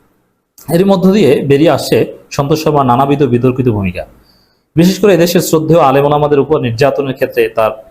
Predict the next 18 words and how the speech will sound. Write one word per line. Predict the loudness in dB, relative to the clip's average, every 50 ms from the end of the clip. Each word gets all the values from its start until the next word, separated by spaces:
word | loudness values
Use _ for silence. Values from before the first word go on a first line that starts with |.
| _ _ _ -20 -18 -8
সম্পৃক্ততার | -4 -4 -2 0 0 -2 0 0 0 0 0 0
কথা। | 0 -2 -2 0 -2 -2 -2 -4 -10 _ _ _ _ _ _ _ _ _ _ _ _ _ -2
কিন্তু | 0 2 2 2 2 0 -2 -4 -4
ভালো | 0 0 2 2 2
হতো | 2 2 2 2 2 2 2 0 -4 -10 -6
ক্ষতিগ্রস্তরা | -4 -4 0 0 0 2 2 0 0 0 0 0 0
যদি | 2 0 0 0 0 0 0
আগেই | -2 -2 0 0 0 0 0
তার | 0 -2 -2 0
ব্যাপারে | 0 -2 -2 0 0 0 0 0
আইনি | 0 0 0 0 0 0
ব্যবস্থা | 0 0 -2 -2 -4 -4
গ্রহণ | -2 -2 -2 -2 -4 -4
করতেন। | -4 -4 -4 -4 -4 -6 -6 -8 -8 _ _ _ _ _ _ _ _ _ _ _ _ _ _ _ _ _ _ -4
দেখেন, | -2 0 0 0 0
রাজনীতিতে | 2 2 2 2 0 0 0 0 0 0 2 2 0 0 0 -6 -10 -14 _ _ _ _ _ _ _ _ _ _ _ _ _ _ _ _ _ _ _ _ -2
পারসেপশন | -2 -2 -2 -2 -4 -4 -4 -2 -2 0
একটা | 0 0 0 -2